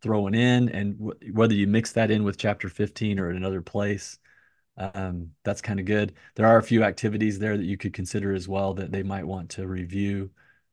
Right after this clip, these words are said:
um, and, and look at. On the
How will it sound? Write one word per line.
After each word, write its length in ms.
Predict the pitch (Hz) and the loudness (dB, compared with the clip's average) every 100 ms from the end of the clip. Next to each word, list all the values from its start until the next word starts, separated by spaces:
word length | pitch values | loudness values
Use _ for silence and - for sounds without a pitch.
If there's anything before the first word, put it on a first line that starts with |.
| - | -12
um, 460 | 92 95 90 87 - _ - | -8 -6 -6 -10 -14 _ -8
and, 280 | 95 92 - | -6 -6 -6
and 180 | 98 98 | -4 -2
look 180 | 98 98 | -2 -2
at. 260 | 95 95 - - - | -4 -4 -10 -20 -6
On 180 | 104 101 | -2 0
the 240 | 95 - | 0 -4